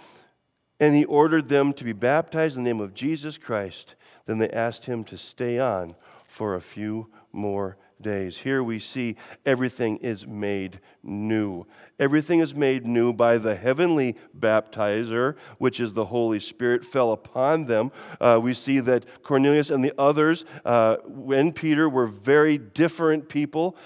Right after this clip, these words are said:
Uh, Cornelius was a wealthy Gentile, a military man, and Peter was a Jewish fisherman, like I said, who was turned preacher.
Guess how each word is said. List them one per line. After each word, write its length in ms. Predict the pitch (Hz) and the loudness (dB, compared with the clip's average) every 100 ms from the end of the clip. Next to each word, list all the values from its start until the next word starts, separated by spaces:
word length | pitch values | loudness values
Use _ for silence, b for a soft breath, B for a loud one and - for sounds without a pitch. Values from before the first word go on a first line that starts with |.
| B | B
Uh, 160 | - 123 | 4 4
Cornelius 640 | - 151 135 139 160 156 | 4 2 4 4 4 2
was 220 | 139 139 123 | 0 0 0
a 120 | 117 | -2
wealthy 640 | 110 117 139 147 165 151 | -2 2 2 2 -2 -6
Gentile, 800 | 117 101 131 147 147 135 139 160 B B | -6 -2 0 0 -2 0 0 -2 B B
a 120 | 135 | 2
military 680 | 127 131 139 147 160 139 143 | 4 4 4 2 0 0 0
man, 440 | 135 139 147 170 - B | 0 0 0 -2 -6 B
and 220 | - 147 | -2 -2
Peter 340 | - 139 143 156 | 0 0 2 4
was 200 | 143 123 | 4 2
a 80 | 123 | -2
Jewish 440 | 98 127 135 135 B B | -2 0 0 -2 B B
fisherman, 520 | - 143 151 165 156 | -6 -4 -2 0 4
like 180 | 143 143 | 4 4
I 80 | 139 | -2
said, 380 | 131 135 135 135 | -2 -2 -2 -2
who 80 | |
was 160 | 135 120 | -6 -6
turned 360 | - 127 135 135 | -2 -2 -2 -4
preacher. 560 | 143 143 143 165 185 | -4 -4 -2 -4 -4